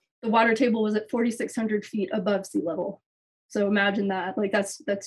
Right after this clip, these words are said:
huge. Um, and, and so that was a, a big find for the Army. If they produced that water locally instead of trucking it to them, it would be reduced price and, and smaller environmental footprint, right? Also surprising about that well was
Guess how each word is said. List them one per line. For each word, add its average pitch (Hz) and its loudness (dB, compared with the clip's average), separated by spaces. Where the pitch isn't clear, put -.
huge. 247 0
Um, 202 0
and, 226 -2
and 208 -2
so 208 -2
that 214 2
was 202 0
a, 196 2
a 214 0
big 214 0
find 196 0
for 208 -6
the 196 -2
Army. 196 -2
If 196 -6
they 196 2
produced 220 -2
that 190 0
water 190 -2
locally 202 2
instead 196 -2
of 185 -6
trucking 220 -2
it 175 -4
to 226 -2
them, 185 -2
it 190 -4
would 202 -2
be 185 -4
reduced 220 0
price 190 -4
and, 190 -2
and 214 -2
smaller 202 2
environmental 196 0
footprint, - -6
right? 202 -2
Also 311 6
surprising 254 4
about 208 4
that 214 2
well 233 4
was 202 -4